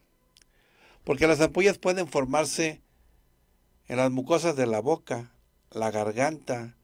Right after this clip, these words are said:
el esófago, ya en casos más graves, en los ojos y en los genitales.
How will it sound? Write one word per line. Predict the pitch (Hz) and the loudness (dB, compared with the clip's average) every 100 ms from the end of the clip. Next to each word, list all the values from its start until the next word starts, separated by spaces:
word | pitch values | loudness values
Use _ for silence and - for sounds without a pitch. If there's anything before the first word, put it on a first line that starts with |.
| _ _ _ _ | _ _ _ _
el | - 110 107 | -4 -2 0
esófago, | 107 - 160 135 123 104 110 117 120 _ _ _ _ _ _ - - - - | -2 0 -2 -2 -6 -6 -12 -12 -18 _ _ _ _ _ _ -20 -20 -20 -2
ya | 131 | 0
en | 156 | 2
casos | 185 180 175 | 0 0 0
más | 180 165 | -2 0
graves, | 151 160 185 214 - - _ - - _ _ _ _ _ _ _ _ _ | 2 2 2 -4 -8 -16 _ -20 -20 _ _ _ _ _ _ _ _ _
en | - 117 | -8 -4
los | 113 - | -4 -2
ojos | 170 196 180 | -2 -2 -2
y | 160 | -2
en | |
los | 117 - | -2 -6
genitales. | 117 104 - 170 131 85 - - | -8 -8 0 0 0 -8 -18 -20